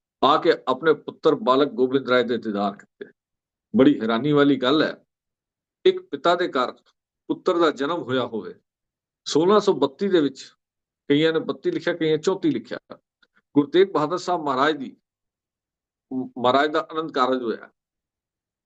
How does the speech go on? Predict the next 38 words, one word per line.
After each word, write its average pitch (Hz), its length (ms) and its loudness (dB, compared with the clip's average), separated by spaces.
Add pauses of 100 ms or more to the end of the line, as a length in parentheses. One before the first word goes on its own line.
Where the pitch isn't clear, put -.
ਸੋਲਾਂ 208 300 6
ਸੌ 220 180 2
ਛਿਆਹਠ 165 520 -2
ਈਸਵੀ 147 280 -8
ਦੇ 175 100 0
ਵਿੱਚ 175 200 -4
ਬਾਲਕ 139 320 0
ਗੋਬਿੰਦ 143 360 -4
ਰਾਏ 151 140 0
ਦਾ 156 120 -2
ਪ੍ਰਕਾਸ਼ 143 520 -6
ਹੋਇਆ। 85 280 -8 (680)
ਤੇ - 200 2
ਇਤਿਹਾਸਕਾਰ 151 680 0
ਕਹਿੰਦੇ 180 340 -4
ਨੇ, 196 100 -4
ਸਾਢੇ 170 360 -4
ਤਿੰਨ 170 280 -6
ਸਾਲ 160 420 2
ਦੇ 160 120 6
ਬਾਅਦ 127 460 0
ਆ 123 140 -2
ਕੇ 143 180 -4
ਗੁਰੂ 120 180 -6
ਤੇਗ 143 260 2
ਬਹਾਦਰ 120 320 -4
ਸਾਹਿਬ 139 280 0
ਮਹਾਰਾਜ 117 420 2
ਨੇ 107 200 -10 (500)
ਆਪਣੇ 135 280 0
ਪੁੱਤਰ - 360 0
ਬਾਲਕ 131 360 2
ਗੋਬਿੰਦ 123 400 -2
ਰਾਏ 131 180 6
ਦੇ 143 140 2
ਦੀਦਾਰ 117 380 0
ਕੀਤੇ 139 340 -4
ਨੇ। 127 240 -2